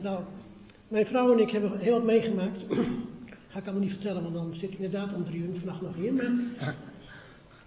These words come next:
we hebben een heel drastische stap in ons leven gemaakt, gebaseerd op een Bijbelvertaling, ja? Goed luisteren. Maar we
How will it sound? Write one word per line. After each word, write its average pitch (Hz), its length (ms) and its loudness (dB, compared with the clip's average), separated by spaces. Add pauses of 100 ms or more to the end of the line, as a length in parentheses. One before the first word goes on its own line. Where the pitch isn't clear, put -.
(340)
we 220 140 2
hebben 269 220 10
een 240 80 12
heel 294 220 8
drastische 262 420 4
stap 302 240 0
in 208 80 2
ons 190 140 0
leven 165 260 -4
gemaakt, 160 400 -10
gebaseerd 190 720 0 (1160)
op 190 100 -4
een 233 100 4
Bijbelvertaling, 180 680 2 (100)
ja? 214 200 -2 (1300)
Goed - 120 -10
luisteren. - 320 -8 (1200)
Maar 175 240 0
we 247 80 8